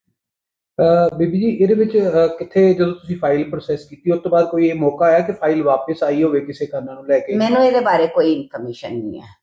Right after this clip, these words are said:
Speaker 1: ਹੂੰ।
Speaker 2: ਕਿਉਂਕਿ ਪਹਿਲੀ ਜਿਹੜੀ ਖਬਰ ਆਈ ਸੀਗੀ, ਉਹ ਇਹ ਸੀਗੀ ਕਿ ਸ਼ਾਇਦ ਆਪਣੇ ਜਿਹੜੇ ਵੀਜ਼ੇ ਨਹੀਂ ਲੱਗੇ ਹੈਗੇ ਤੇ ਇਹ ਜਿਹੜਾ, ਅਹ, ਸ਼ਰਧਾਲੂਆਂ ਦਾ ਜਥਾ ਹੈ, ਉਹ ਪਾਕਿਸਤਾਨ ਨਹੀਂ ਜਾ ਰਿਹਾ।
Speaker 1: ਹੂੰ।
Speaker 2: ਫਿਰ ਉਸ ਤੋਂ ਬਾਅਦ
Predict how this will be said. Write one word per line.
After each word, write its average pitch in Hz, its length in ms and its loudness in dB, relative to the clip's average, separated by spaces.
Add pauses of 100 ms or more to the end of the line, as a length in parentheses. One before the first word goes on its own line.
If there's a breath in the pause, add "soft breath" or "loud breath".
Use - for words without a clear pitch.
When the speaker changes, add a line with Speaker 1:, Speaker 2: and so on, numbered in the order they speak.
(200)
Speaker 1:
ਹੂੰ। 117 100 -6 (360)
Speaker 2:
ਕਿਉਂਕਿ 220 220 2
ਪਹਿਲੀ 247 380 0
ਜਿਹੜੀ 247 380 -2
ਖਬਰ 202 260 2
ਆਈ 190 200 4
ਸੀਗੀ, 214 300 -8
ਉਹ 220 120 -2
ਇਹ 220 260 -2
ਸੀਗੀ 214 480 -12 (340)
ਕਿ 214 100 0
ਸ਼ਾਇਦ 196 360 2
ਆਪਣੇ 185 640 0 (200)
ਜਿਹੜੇ 180 320 2
ਵੀਜ਼ੇ 170 380 2
ਨਹੀਂ 180 260 4
ਲੱਗੇ 143 320 2
ਹੈਗੇ 151 320 -4
ਤੇ 160 100 -8
ਇਹ 185 160 -2
ਜਿਹੜਾ, 180 260 2
ਅਹ, - 840 -8
ਸ਼ਰਧਾਲੂਆਂ 185 640 0
ਦਾ 160 100 0
ਜਥਾ 165 360 -2
ਹੈ, 170 200 0 (400 loud breath)
ਉਹ 196 160 -2
ਪਾਕਿਸਤਾਨ 175 520 0
ਨਹੀਂ 170 260 4
ਜਾ 139 200 2
ਰਿਹਾ। 90 220 -4
Speaker 1:
ਹੂੰ। 123 400 -16
Speaker 2:
ਫਿਰ 262 240 2
ਉਸ 262 200 2
ਤੋਂ 233 200 -6
ਬਾਅਦ 202 320 0